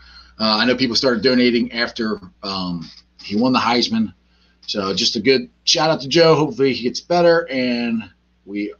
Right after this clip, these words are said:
are ready to roll next year. Now, just looking,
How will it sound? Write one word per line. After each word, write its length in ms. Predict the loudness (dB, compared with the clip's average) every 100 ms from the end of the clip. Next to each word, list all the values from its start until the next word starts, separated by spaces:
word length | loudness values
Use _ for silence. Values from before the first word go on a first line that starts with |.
| -14
are 220 | -10 -8
ready 420 | -8 -6 -8 -10 -16 _ _ _ _
to 160 | -4 0
roll 500 | 4 6 6 4 0 -6 -20 -20 _ _
next 460 | -2 0 2 0 2
year. 240 | 2 0 -2
Now, 300 | -2 -2 -2
just 160 | 0
looking, 400 | 0 2 2 2